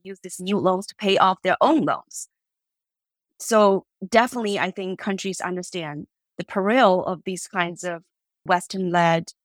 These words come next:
multilateral lending system or their financial system, and they are seeking for alternatives. One last point that I want to make is it's super important when we think about the multipolar world.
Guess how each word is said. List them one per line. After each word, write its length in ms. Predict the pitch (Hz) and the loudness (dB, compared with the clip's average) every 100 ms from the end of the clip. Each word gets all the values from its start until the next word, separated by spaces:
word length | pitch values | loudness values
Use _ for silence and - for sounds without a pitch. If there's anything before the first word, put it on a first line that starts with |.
| _ - | _ -4
multilateral 640 | 175 180 170 170 - 165 | -2 0 2 0 0 0
lending 340 | 190 202 175 | 2 2 -4
system 520 | - 160 - 160 160 160 | -6 -10 -4 -2 -4 -8
or 100 | 165 _ - | -14 _ -8
their 120 | 170 | -4
financial 540 | 175 170 180 175 160 | 0 2 2 0 -4
system, 560 | - 170 - 131 127 - _ _ _ | -4 -6 -4 -6 -6 -10 _ _ _
and 160 | 185 185 | -4 2
they 140 | 196 | 4
are 100 | 269 | 4
seeking 360 | 240 208 - 185 | 2 -4 -6 -8
for 180 | 170 165 | -6 -6
alternatives. 800 | 156 - 147 - - - - - _ _ - | -6 -8 -8 -8 -14 -14 -18 -18 _ _ 2
One 280 | 233 294 | 6 8
last 280 | 294 269 - | 6 4 -2
point 180 | 226 208 | -2 -2
that 120 | 180 | -2
I 60 | 175 | -2
want 220 | 170 170 | -4 -8
to 100 | 170 | -10
make 300 | 165 160 151 | -12 -12 -10
is 340 | 175 165 156 - _ _ _ _ _ _ - | -6 -6 -6 -14 _ _ _ _ _ _ -8
it's 240 | 226 226 | -6 -4
super 400 | - 269 262 262 | -2 -2 2 2
important 680 | 220 208 202 170 147 143 143 _ _ _ - | 2 0 -2 -2 -4 -12 -16 _ _ _ -10
when 140 | 175 | -6
we 100 | 175 | -6
think 200 | 180 185 | -6 -6
about 140 | 185 175 | -6 -6
the 60 | |
multipolar 640 | 175 170 175 160 175 165 160 | -2 -2 -2 -4 -4 -4 -6
world. 420 | - 76 76 | -6 -4 -6